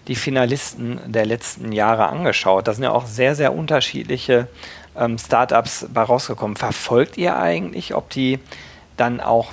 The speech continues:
weiterhin, äh, ihren Weg gehen? Also auf eurer Webseite habt ihr ja beispielsweise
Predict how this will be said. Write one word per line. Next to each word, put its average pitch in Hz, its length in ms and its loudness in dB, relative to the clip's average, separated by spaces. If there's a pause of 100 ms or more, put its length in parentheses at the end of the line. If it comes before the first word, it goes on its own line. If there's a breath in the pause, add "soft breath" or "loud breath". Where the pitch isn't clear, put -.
weiterhin, 131 800 2
äh, 117 240 0
ihren 123 360 -2
Weg 110 240 -6
gehen? 131 460 -4
Also - 220 0
auf 120 180 2
eurer 110 260 4
Webseite 135 480 2
habt 123 160 -4
ihr - 60 2
ja 113 60 6
beispielsweise 107 880 2